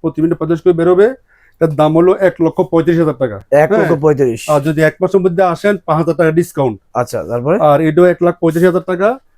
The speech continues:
Speaker 1: পাঁচ হাজার ডিসকাউন্ট, একই মডেল ফোর পয়েন্ট টু। ফোর পয়েন্ট টু আরেকটা মডেল আছে, সেম মডেল।
Speaker 2: সেম মডেল?
Speaker 1: হ্যাঁ, সেম মডেল, এর ফোর পয়েন্ট টু, এটা এক লাখ পঁচিশ হাজার টাকা।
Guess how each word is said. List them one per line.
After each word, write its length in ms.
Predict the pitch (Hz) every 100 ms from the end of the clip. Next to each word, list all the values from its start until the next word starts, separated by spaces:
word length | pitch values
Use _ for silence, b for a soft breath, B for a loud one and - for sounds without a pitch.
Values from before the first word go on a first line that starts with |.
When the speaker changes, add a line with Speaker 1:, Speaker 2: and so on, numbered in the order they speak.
| _ -
Speaker 1:
পাঁচ 120 | 147
হাজার 160 | 165 175
ডিসকাউন্ট, 440 | 175 180 180 185 -
একই 260 | 180 196
মডেল 300 | 175 160 147
ফোর 200 | 135 175
পয়েন্ট 200 | 185 170 -
টু। 180 | 196 285 b b _
ফোর 100 | 175
পয়েন্ট 160 | 170 190
টু 60 |
আরেকটা 280 | 214 190 214
মডেল 240 | 202 202 208
আছে, 280 | 175 190
সেম 240 | 190 - 208
মডেল। 280 | 190 156 104 - _
Speaker 2:
সেম 420 | - - - 202 220
মডেল? 280 | 170 131 95
Speaker 1:
হ্যাঁ, 260 | 180 160 113 -
সেম 140 | 170 180
মডেল, 260 | 190 190
এর 60 | 202
ফোর 200 | - 175
পয়েন্ট 180 | 190 180
টু, 60 |
এটা 160 | 202 190
এক 160 | 190 -
লাখ 100 | 180
পঁচিশ 280 | 214 208 170
হাজার 160 | 180 156
টাকা। 160 | 143 110